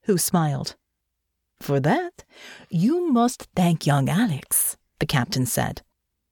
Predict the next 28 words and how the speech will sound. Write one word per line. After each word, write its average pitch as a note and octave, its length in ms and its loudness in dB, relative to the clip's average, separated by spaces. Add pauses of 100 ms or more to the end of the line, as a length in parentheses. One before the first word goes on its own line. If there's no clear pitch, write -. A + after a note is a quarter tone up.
(260)
"When A#3+ 360 2
Natasha C#4+ 500 0
told C#4 420 0
them D#3+ 300 2
what G3 180 -2
was F#3+ 160 0
happening, D#3 560 0 (340)
they G3+ 200 2
told F#3+ 260 0
Yasmin. F3 640 0 (580)
She - 160 2
knows F3 200 2
the D3+ 100 -2
frequency C#3+ 600 -4
that D#3 180 0
we F3 80 4
use E3 240 2
for D#3+ 120 2
wireless D#3 460 2
communications, D#3 1040 0 (500)
and A3 200 2
with A3+ 120 0
the A3+ 160 -2
tallest D#4+ 560 0
building G#3 480 2
in E3 140 4
the D#3+ 80 4
valley, D3 500 -2